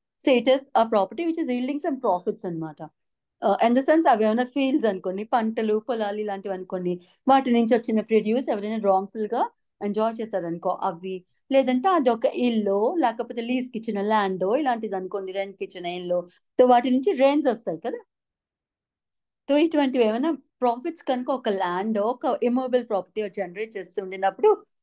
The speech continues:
అది రాంగ్ఫుల్ గా ఇంకొక పర్సన్ ఆక్యుపై చేసి ఉండినప్పుడు, దాని నుంచి ఉత్పన్నమైన ఆ ప్రాఫిట్స్ ఏమైతే ఉన్నాయో వారు సర్టెన్ పీరియడ్ కి అనుభవించినప్పుడు, ఈ పొజిషన్ అడుగుతున్న సేమ్ సూట్ లోనే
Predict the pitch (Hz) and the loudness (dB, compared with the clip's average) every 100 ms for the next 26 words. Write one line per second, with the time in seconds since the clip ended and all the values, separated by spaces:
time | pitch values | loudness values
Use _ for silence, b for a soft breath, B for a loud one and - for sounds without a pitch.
0 | - 220 226 226 240 427 - 311 311 262 | 2 4 6 6 4 2 -2 0 0 -2
1 | 226 226 226 254 254 226 220 277 247 220 | -6 -10 -2 -2 -2 -4 -4 -6 -6 -6
2 | 208 190 208 226 254 - 427 - _ - | -6 -6 -4 -2 -2 -2 -6 -6 _ -2
3 | 277 269 277 294 320 403 392 269 - 240 | 2 4 4 2 0 0 -4 -4 -8 -8
4 | 240 214 202 208 220 220 233 220 269 240 | -6 -6 -8 -2 -2 2 2 2 -2 -2
5 | 214 220 220 220 240 226 208 226 277 254 | -4 -2 -2 -2 -4 -2 0 -2 -4 -6
6 | 226 254 254 220 226 - 214 - _ _ | -2 -2 -2 -6 -6 -8 -10 -10 _ _
7 | 214 226 233 262 254 226 226 220 381 415 | 2 4 4 4 2 0 -2 0 -2 -4
8 | _ _ 269 277 262 262 392 427 302 269 | _ _ -2 4 2 2 0 2 2 0
9 | - 226 202 - - 269 302 370 277 220 | -2 -2 -2 -4 2 4 6 4 0 -2
10 | 208 175 180 202 427 | -2 -6 -6 -10 -12